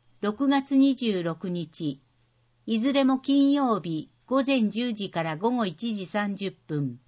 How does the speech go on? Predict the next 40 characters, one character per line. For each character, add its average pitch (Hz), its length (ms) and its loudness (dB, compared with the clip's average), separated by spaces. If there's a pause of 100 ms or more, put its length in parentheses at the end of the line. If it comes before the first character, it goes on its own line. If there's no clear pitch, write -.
(1000)
場 202 140 -4
所、 208 320 -2 (480)
本 285 240 4
庁 202 240 0
作 180 240 -4
業 175 240 -6
所、 165 360 -8 (460)
本 254 200 2
庁 160 260 -4
六 160 260 -4
の 226 140 0
五 190 160 -4
の 170 160 -4
十 160 300 -6
六。 143 400 -8 (800)
そ 226 240 -4
の 269 160 2
他、 170 320 -2 (880)
洋 277 260 2
服 277 220 -2
の 269 160 6
直 240 240 0
し 220 180 -4
は 147 240 -2 (160)
電 240 220 0
話 240 140 -2
で 214 120 -2
問 214 260 0
い 208 60 2
合 196 60 0
わ 190 140 -2
せ 180 180 -8
先 165 400 -4
へ。 143 200 -4 (1400)
植 269 240 2
木 269 160 0
の 269 160 4
手 240 160 0
入 208 180 0
れ、 170 260 -4